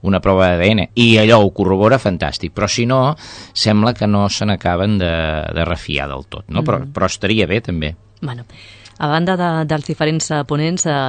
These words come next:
Speaker 2: avui mateix, eh, també feu la presentació del tràiler Desmuntant Leonardo.
Speaker 1: Sí, aquest és un documental que fa més d'un any que, que intentem materialitzar.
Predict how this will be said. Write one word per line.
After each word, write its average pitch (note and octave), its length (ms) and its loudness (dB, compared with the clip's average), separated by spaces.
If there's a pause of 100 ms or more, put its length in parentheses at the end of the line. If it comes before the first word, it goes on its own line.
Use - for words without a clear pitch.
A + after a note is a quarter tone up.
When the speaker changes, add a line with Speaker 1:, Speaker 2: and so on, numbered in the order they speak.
(240)
Speaker 2:
avui D#3 200 2
mateix, E3 380 -2
eh, D#3 80 -2
també C#3+ 240 -4
feu D3+ 220 -6
la D3+ 100 -2
presentació C#3 560 -4
del D3 220 -4
tràiler D#3 580 -4
Desmuntant C#3 720 -4
Leonardo. A2+ 560 -10 (380)
Speaker 1:
Sí, A2+ 460 4
aquest G2 280 -2
és F#2 100 0
un G2+ 140 2
documental F2+ 640 0
que - 100 -4
fa E2 140 -4
més G2+ 420 0
d'un G#2 220 2
any F2 400 0 (560)
que, C#2+ 1160 -4
que E2 100 -6
intentem E2+ 600 -4
materialitzar. F2 1160 -2